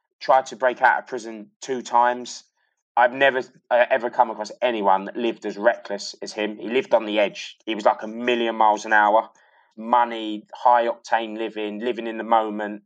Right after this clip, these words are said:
a fragrant disregard of anything. So as a young person, again, growing up around him, I was in awe of him, and he was one of my role models. So when I come back from Spain, I'm in my early twenties, he rang me up and he said, "Can I, can I meet you?"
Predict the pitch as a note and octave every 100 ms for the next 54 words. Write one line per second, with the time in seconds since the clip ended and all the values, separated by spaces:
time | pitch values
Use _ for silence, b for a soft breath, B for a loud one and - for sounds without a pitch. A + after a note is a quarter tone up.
0 | _ _ _ - - - B2+ - A#2 -
1 | B2+ - A2 A#2 A2 G2+ _ _ G#2 -
2 | - C3+ B2+ G#2+ G#2+ A2 _ _ _ _
3 | _ _ - B2+ B2+ C3+ C#3 C3+ B2 G#2+
4 | G#2 G2+ A2 A#2 G#2+ A2+ B2 A#2 A#2 A#2
5 | A#2 A#2 A2 G#2 A#2 G2+ A#2+ _ _ _
6 | B2 B2 A#2 C3+ C#3 A#2+ C#3 C3 G#2 _
7 | _ _ - A#2+ A#2 A2+ A#2+ A#2 A#2 A#2+
8 | D3 A2+ G2+ F#2 - _ _ _ - A2+
9 | A2 G#2 - C#3 C#3 - C3+ B2+ - A#2+
10 | G#2 - C3 G#2 C3 _ _ _ G2+ A2+
11 | A2 B2 B2+ G#2+ - A#2+ G2 B2 - -
12 | _ - C3 D3 C3+ A#2+ C3 - B2+ C3
13 | - B2 A#2 A2+ - A#2+ B2 C#3+ - G#2+
14 | C3